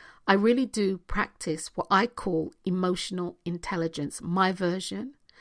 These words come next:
and that's to know when to say things and when not. It's very rare that I miss the mark, and, but I do. And in this instance, saying that, I missed the mark.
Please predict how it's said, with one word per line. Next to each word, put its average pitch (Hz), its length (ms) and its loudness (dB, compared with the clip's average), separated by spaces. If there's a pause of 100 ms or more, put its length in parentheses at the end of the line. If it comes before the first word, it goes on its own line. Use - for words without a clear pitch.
(480)
and 220 160 8
that's - 360 4
to 226 100 2
know 233 300 4
when 214 420 0
to 226 140 -6
say 202 280 -2
things 175 580 -6
and 170 200 -2
when 175 280 -2
not. 156 220 -4 (920)
It's 208 200 2
very 262 420 10
rare 208 640 4 (280)
that 170 280 0
I 180 240 6
miss 185 320 -2
the - 120 -4
mark, 214 580 0 (720)
and, 208 760 2 (840)
but 196 180 4
I 185 140 0
do. 190 320 2 (580)
And 208 140 6
in 208 140 2
this 240 300 4
instance, 202 680 -2 (100)
saying 220 560 0
that, 196 320 2 (380)
I 220 80 4
missed 220 320 0
the 185 60 0
mark. 185 480 0